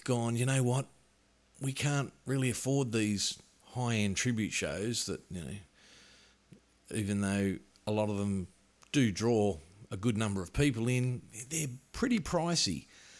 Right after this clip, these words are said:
So we're gonna stop doing that. But instead, what we're gonna do is we're gonna try and let, let's ask these tribute bands if they'd be happy to k-,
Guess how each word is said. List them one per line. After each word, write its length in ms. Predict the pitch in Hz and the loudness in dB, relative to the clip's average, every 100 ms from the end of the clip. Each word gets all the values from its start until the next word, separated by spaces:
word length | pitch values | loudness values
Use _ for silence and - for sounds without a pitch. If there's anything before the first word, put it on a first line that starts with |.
| - | -10
So 160 | - 123 | -2 2
we're 140 | 196 | 2
gonna 160 | 220 170 | 4 4
stop 480 | - - 165 147 98 | 4 2 0 -2 4
doing 320 | 147 156 101 | 4 6 2
that. 260 | 85 82 - - - - - - _ _ | -2 -6 -10 -20 -20 -20 -20 -20 _ _
But 140 | 156 143 | 2 4
instead, 500 | 135 - 220 196 147 | 4 4 6 6 6
what 120 | 170 | 4
we're 160 | 180 | 4
gonna 140 | 165 123 | 4 4
do 260 | 120 170 | 4 6
is 380 | 110 82 107 - - - - - - - _ _ _ _ _ _ - | 4 2 -2 -2 -8 -20 -20 -20 -20 -20 _ _ _ _ _ _ -6
we're 160 | 160 | 0
gonna 140 | 196 185 | 4 4
try 500 | - - 175 165 151 | 2 2 4 4 4
and 260 | 135 127 - - - | 4 0 -6 -10 -4
let, 180 | 190 | -2
let's 220 | - 190 185 | 0 0 0
ask 260 | 190 - | 2 4
these 160 | 165 139 | 4 4
tribute 320 | - 139 120 | 4 4 4
bands 420 | 123 117 117 - - _ | 4 4 2 -2 -6 _
if 100 | 131 | -4
they'd 200 | 143 139 | 0 2
be 100 | 131 | 2
happy 340 | 87 123 127 104 | 2 0 2 0
to 60 | |
k-, 200 | - - | -2 -10